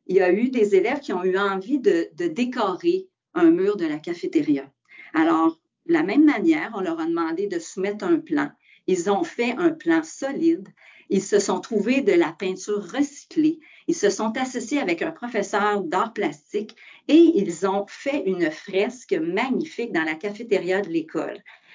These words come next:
Alors, les élèves sont capables de se mobiliser. Ils sont capables de prendre des initiatives et nous, on leur offre la possibilité de le faire. Alors, on pense que ça,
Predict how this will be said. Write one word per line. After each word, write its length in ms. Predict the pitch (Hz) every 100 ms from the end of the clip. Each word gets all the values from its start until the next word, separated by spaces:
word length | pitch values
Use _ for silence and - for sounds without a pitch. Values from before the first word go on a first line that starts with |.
| -
Alors, 480 | 185 196 196 - - _ _
les 340 | - 208 214 247
élèves 220 | 277 330
sont 220 | 214 190
capables 480 | 262 220 269 277 254
de 80 | 165
se 180 | -
mobiliser. 840 | 180 170 254 262 226 170 160 175 185 - - -
Ils 80 | 180
sont 200 | 233 208
capables 400 | 214 220 294 277
de 60 |
prendre 280 | 190 - 247
des 220 | 208 196
initiatives 920 | 233 294 330 - 165 - 254 311 294 202 - _
et 320 | - 214 208 -
nous, 220 | 214 269
on 160 | 330 196
leur 260 | 180 175 208
offre 320 | 240 - 196
la 160 | 180
possibilité 580 | 175 170 - 151 156 233
de 80 | 214
le 120 | 165
faire. 180 | - - - - _ - - - -
Alors, 340 | 170 165 185
on 100 | 190
pense 320 | - 262 277
que 80 | -
ça, 440 | 202 - 156 135